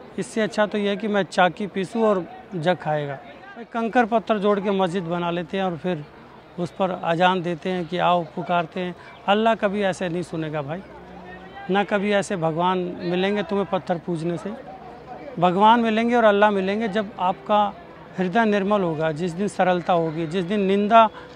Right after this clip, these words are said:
ईर्ष्या, ये सब ख़त्म हो जाएगी, उस दिन भगवान मिलते हैं।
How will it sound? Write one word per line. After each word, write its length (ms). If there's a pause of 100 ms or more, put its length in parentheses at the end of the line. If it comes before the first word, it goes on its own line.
(200)
ईर्ष्या, 520 (560)
ये 180
सब 180
ख़त्म 260
हो 120
जाएगी, 220
उस 140
दिन 180
भगवान 320
मिलते 340
हैं। 100